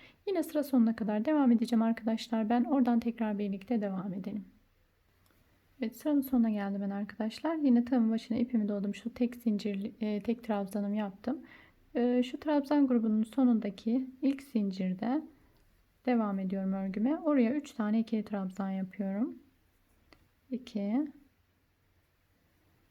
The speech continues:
üç. Gördüğünüz gibi hem çok kolay, e, hem de çok böyle çıtı pıtı güzel bir model.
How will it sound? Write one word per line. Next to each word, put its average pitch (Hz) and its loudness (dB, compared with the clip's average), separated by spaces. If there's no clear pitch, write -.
üç. - -6
Gördüğünüz 277 0
gibi 240 -2
hem 285 0
çok - -12
kolay, 247 0
e, 208 -2
hem 247 4
de 262 -4
çok - -10
böyle 247 2
çıtı - -10
pıtı 233 -2
güzel 226 2
bir 214 0
model. 202 -4